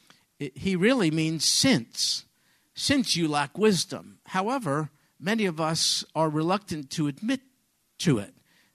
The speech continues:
because we're prideful. It's that pride thing again. Let's be honest, even we believers would prefer not to have to depend upon God. We would rather do things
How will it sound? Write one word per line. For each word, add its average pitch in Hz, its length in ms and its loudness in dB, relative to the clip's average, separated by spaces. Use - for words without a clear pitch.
because 175 560 -2
we're 185 220 -4
prideful. 175 640 -4
It's 180 280 -6
that 202 240 -8
pride 233 360 -4
thing 120 280 -6
again. 113 420 -10
Let's - 240 -6
be 135 180 -2
honest, 156 560 -4
even 165 300 -4
we 170 160 0
believers 147 680 -2
would 180 220 -2
prefer 180 680 -4
not 185 400 -4
to 156 100 -4
have 160 240 -4
to 143 100 -10
depend 156 400 -2
upon 156 440 -6
God. 156 360 -2
We 185 140 2
would 196 260 -4
rather 311 320 -6
do 147 180 -2
things 165 380 -6